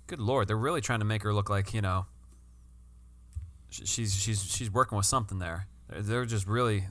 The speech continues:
they really got her tight fit in there. It's like, all right, okay,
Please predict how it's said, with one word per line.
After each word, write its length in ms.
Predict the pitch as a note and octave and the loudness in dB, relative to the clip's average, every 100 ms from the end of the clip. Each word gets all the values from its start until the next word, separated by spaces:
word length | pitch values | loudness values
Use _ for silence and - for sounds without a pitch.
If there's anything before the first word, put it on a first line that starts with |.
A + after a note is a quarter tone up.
| - | -4
they 100 | G#2+ | -2
really 220 | A#2 A#2 | 0 2
got 100 | G#2 | 2
her 60 | F#2 | 2
tight 260 | A2+ G#2+ | -2 -4
fit 180 | - A2+ | -4 -6
in 100 | F#2+ | -4
there. 120 | F2+ | -6
It's 100 | E2+ | -6
like, 120 | F2 - - - - - - - - - | -8 -10 -18 -20 -20 -20 -20 -20 -20 -6
all 140 | - D3 | 4 6
right, 280 | E3 E3+ - - - - - - - - - - - - - | 6 2 -4 -14 -20 -20 -20 -20 -20 -20 -20 -20 -20 -10 -4
okay, 320 | C3 F#3 E3 | -2 -2 -4